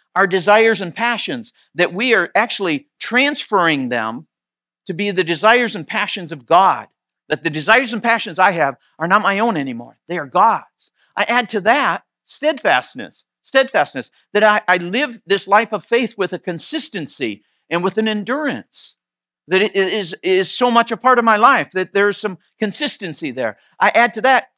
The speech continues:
goodn-, godliness, that to my faith, there is a high respect and there is a high reverence of who God is.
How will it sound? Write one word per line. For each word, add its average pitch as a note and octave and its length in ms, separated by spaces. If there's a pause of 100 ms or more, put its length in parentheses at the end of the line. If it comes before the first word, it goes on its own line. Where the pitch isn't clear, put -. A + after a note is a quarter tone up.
(120)
goodn-, A#3+ 500
godliness, G3 840 (720)
that - 220
to B3+ 160
my C#4 180
faith, G3+ 460
there E3+ 240
is D#3+ 100
a C#3+ 140
high A#3+ 400
respect G#3 680
and E3 160
there D#3 140
is C3+ 100
a C#3+ 80
high A#3+ 300
reverence E3 800 (500)
of D#3 220 (120)
who A3 260
God F#3 360
is. E3+ 520